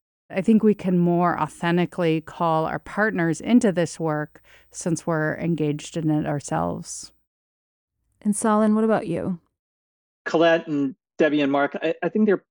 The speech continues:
Speaker 3: lots of ways in which the center is unique. Increasingly, you're seeing so many more centers that are focused on equity, inclusion, and justice. I do think from day one, as Mark was just talking about, the focus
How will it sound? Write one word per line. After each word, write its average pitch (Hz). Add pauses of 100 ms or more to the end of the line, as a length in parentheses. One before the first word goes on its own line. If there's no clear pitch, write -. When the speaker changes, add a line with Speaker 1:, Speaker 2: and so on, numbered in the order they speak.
(160)
Speaker 3:
lots 143
of 170
ways 165
in 151
which 143
the 139
center 131 (320)
is 139
unique. 120 (520)
Increasingly, 139
you're 127
seeing 120
so -
many 123
more 123
centers 123
that 135
are 123
focused 127
on 127
equity, 120
inclusion, 117
and 110
justice. 123
I 120
do 135
think 139 (680)
from 131
day 127
one, 135
as 120
Mark 120
was 110
just -
talking 160
about, 113
the 113
focus 147